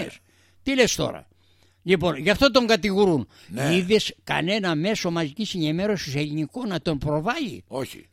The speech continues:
Speaker 2: Κανένα. Όλοι τον κατηγορούν.
Speaker 1: Ναι, αλλά αυτός που έχεις ως πρωθυπουργό εδώ εσύ,
Speaker 2: Ναι.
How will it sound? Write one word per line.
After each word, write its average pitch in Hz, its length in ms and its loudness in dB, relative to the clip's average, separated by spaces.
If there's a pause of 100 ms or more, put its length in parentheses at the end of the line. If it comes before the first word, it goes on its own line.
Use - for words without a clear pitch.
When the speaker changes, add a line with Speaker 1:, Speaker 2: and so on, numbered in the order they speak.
Speaker 2:
Κανένα. 226 540 4
Όλοι 226 220 10
τον 269 140 2
κατηγορούν. 254 440 6
Speaker 1:
Ναι, 175 100 6
αλλά 107 260 8
αυτός 147 300 0
που 139 140 -2
έχεις 135 380 -2
ως 139 140 -4
πρωθυπουργό 110 640 -2
εδώ 95 200 0
εσύ, 87 440 -4 (260)
Speaker 2:
Ναι. 160 300 0